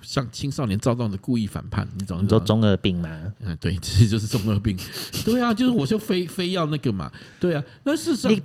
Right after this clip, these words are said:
Speaker 2: 你偏讲安怎，我就不骂呢？
Speaker 1: 对，对，对，对，
Speaker 2: 嗯。
Speaker 1: 为什么非要美国是最大的？那我就要，我就要故意去支持那个。为什么大家都说，说大雄可怜，我就偏要去支持吉安？
Speaker 2: 靠腰啊。
Speaker 1: 现在的你看到很多人的逻辑是这样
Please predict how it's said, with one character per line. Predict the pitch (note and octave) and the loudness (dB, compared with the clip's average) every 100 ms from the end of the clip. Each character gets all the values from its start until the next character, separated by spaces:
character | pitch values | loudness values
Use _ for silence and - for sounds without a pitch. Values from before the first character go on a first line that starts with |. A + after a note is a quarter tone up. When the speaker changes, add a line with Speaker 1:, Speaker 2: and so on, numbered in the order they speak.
| - | 2
Speaker 2:
你 | G#3 | 4
偏 | F#3 F#3 F3 | 8 8 8
讲 | F#3+ | 8
安 | F3+ F3+ | 8 8
怎， | F3 | 8
我 | D#3+ | 8
就 | D3+ | 8
不 | B2 | 8
骂 | B2 B2+ B2+ C3+ | 6 6 6 6
呢？ | C#3 C#3+ | 4 2
Speaker 1:
对， | A#2 | -2
对， | F#2+ | -4
对， | F2+ F#2+ | -4 -4
对， | G2+ A2 | -2 -2
Speaker 2:
嗯。 | A2 | 2
Speaker 1:
为 | F3 | 2
什 | A2+ | 2
么 | G#2+ | -2
非 | G#2 | -2
要 | C3+ | -2
美 | A#2+ | -4
国 | F#2 F#2+ | -6 -8
是 | - | -10
最 | A2 G#2+ | -8 -6
大 | G2 | -6
的？ | C#2 G#2+ | -6 -4
那 | B2 | -2
我 | F2+ | -2
就 | A2 | -2
要， | G2 A#2+ - - | -2 -6 -14 -12
我 | F#2 | -4
就 | A#2 | -2
要 | A2+ | 0
故 | A2+ A2+ | 0 -2
意 | |
去 | G2 | -2
支 | G#2+ G2 | -8 -10
持 | - E2+ | -10 -12
那 | G2 | -12
个。 | D#2 - - - | -12 -14 -16 -8
为 | - | -4
什 | D#3+ | -2
么 | C#3+ | -2
大 | D#3+ | -2
家 | D3+ | -2
都 | D3 | -2
说， | D#3 C#3+ | -2 -4
说 | C3 C3+ | -2 -2
大 | - B2 | -2 -2
雄 | G#2+ | -4
可 | G#2 F2 | -4 -6
怜， | F2 | -4
我 | |
就 | G#2 | -4
偏 | A#2+ A2+ | -4 -4
要 | G#2+ | -4
去 | A2+ | -8
支 | G2+ | -10
持 | E2+ | -14
吉 | E2+ C2 | -16 -16
安？ | G#1+ F#2 A2+ - - - - - | -12 -12 -14 -20 -20 -20 -20 -16
Speaker 2:
靠 | - C#2+ | -8 -6
腰 | D2+ D2 | -6 -6
啊。 | D#2+ A#2+ - - - - - - - - - | -2 -2 -2 -8 -16 -18 -20 -20 -20 -20 -20
Speaker 1:
现 | - - | -14 -4
在 | F3+ | -2
的 | D3+ | 0
你 | G#2+ | -2
看 | C#3 | -4
到 | C#3 | -4
很 | G#2 F2 | -4 -4
多 | B2+ | -4
人 | G2+ | -4
的 | F#2+ | -4
逻 | F#2 | -6
辑 | G2 F2 | -6 -10
是 | F2+ | -12
这 | D2 | -12
样 | B1+ | -12